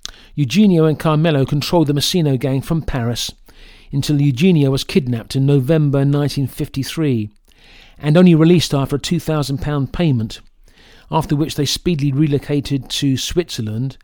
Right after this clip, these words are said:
and then again they relocated to Belgium, where the law on prostitution was more relaxed. There were whispers that Duncan Webb had been involved in the kidnapped after making contact with a Sicili-, Sicilian gang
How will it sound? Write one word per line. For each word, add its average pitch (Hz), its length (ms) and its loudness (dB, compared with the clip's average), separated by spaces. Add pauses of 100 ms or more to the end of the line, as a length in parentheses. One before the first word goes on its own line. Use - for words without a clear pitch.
(380)
and 135 340 0
then 143 160 0
again 131 600 -2
they 127 540 -2
relocated 131 580 -2
to 131 80 -4
Belgium, 117 600 -4 (500)
where 131 180 -2
the 127 120 -2
law 135 240 0
on 127 80 -2
prostitution 120 720 -6
was 117 120 -8
more 127 220 -2
relaxed. 123 520 -8 (1600)
There 165 100 2
were 160 60 6
whispers 165 400 2
that 139 140 -6
Duncan 147 320 2
Webb 160 160 2
had 135 100 2
been 135 160 0
involved 139 420 2
in 160 100 0
the 143 60 -2
kidnapped 120 540 -6
after 139 180 -4
making 143 300 -2
contact 135 440 -4
with 131 120 -8
a 131 40 -2
Sicili-, 143 640 -4
Sicilian 139 560 -2
gang 127 440 -2